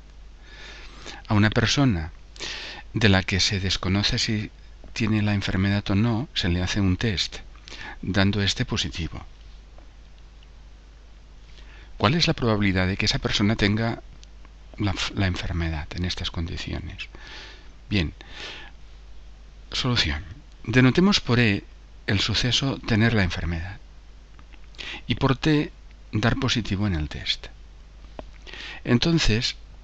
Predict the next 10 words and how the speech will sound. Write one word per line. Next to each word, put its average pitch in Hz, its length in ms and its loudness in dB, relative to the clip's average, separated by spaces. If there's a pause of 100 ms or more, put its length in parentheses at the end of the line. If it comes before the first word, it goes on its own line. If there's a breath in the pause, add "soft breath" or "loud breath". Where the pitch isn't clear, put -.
(1700)
podemos, 113 560 4 (880 loud breath)
ah, 95 460 0
plantear 101 720 4 (120)
el 87 100 0
espacio 95 380 -2
muestral 101 680 4 (2750 loud breath)
formado 135 460 6
por 120 320 0 (180)
el 113 180 4
con-, 98 420 -2